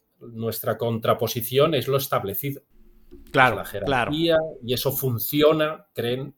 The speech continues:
Speaker 1: que funciona, creen. Eh, pero, entonces,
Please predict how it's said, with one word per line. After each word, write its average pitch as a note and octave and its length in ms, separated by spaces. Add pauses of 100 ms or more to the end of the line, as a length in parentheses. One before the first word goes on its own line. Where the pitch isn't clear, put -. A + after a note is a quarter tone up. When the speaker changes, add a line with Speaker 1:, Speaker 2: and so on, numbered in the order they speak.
Speaker 1:
que G2+ 100
funciona, D#3 480 (180)
creen. B2 320 (540)
Eh, F2+ 680 (680)
pero, E2 840 (100)
entonces, F#2 500